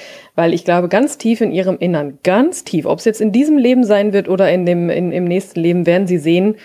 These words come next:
oder selber merken, das war jetzt völlig unnütz. Ähm, das, äh, aber das ist nicht meine Aufgabe. Also meine Aufgabe ist es, äh, den Podcast voranzutreiben, damit die Leute mal das wahre A und O des B D S M kennenlernen. Und, äh, da möchte ich mich auch gar nicht damit beschäftigen,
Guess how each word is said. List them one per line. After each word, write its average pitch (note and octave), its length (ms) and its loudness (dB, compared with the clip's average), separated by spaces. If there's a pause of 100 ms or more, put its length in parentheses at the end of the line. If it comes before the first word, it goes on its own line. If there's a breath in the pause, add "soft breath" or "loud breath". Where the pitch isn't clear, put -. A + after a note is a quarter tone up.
(140 loud breath)
oder D#3+ 180 -4
selber E3 280 0
merken, E3 320 0
das D3+ 200 -4
war C#3+ 60 0
jetzt D3 160 -2
völlig - 540 -6
unnütz. F3 480 0 (500 loud breath)
Ähm, D#3 400 0
das, - 460 -4
äh, F2 300 -4
aber E3+ 180 0
das F3 160 -2
ist F#3+ 120 -4
nicht F#3+ 120 0
meine E3+ 200 0
Aufgabe. C#3+ 440 -2
Also D#3 180 -2
meine D#3+ 240 0
Aufgabe E3 400 0
ist E3+ 160 -2
es, E3+ 180 -6
äh, D#3+ 120 -2
den E3 160 -2
Podcast F3+ 400 -6
voranzutreiben, F3 720 -4
damit E3+ 260 0
die E3+ 80 -2
Leute E3+ 580 2
mal E3 200 -4
das E3 200 -4
wahre F3+ 380 0
A F#3 80 2
und F#3+ 180 2
O C4+ 180 2
des B3+ 220 0
B A3+ 140 2
D A3 80 2
S G3 100 0
M F3 220 0
kennenlernen. G3+ 540 2 (580 loud breath)
Und, F#3 280 0
äh, F3+ 160 2
da E3+ 100 0
möchte E3 220 -2
ich - 100 -20
mich E3 160 -4
auch - 80 -4
gar D#3+ 160 0
nicht F3 160 -2
damit E3+ 220 0
beschäftigen, F3 640 -2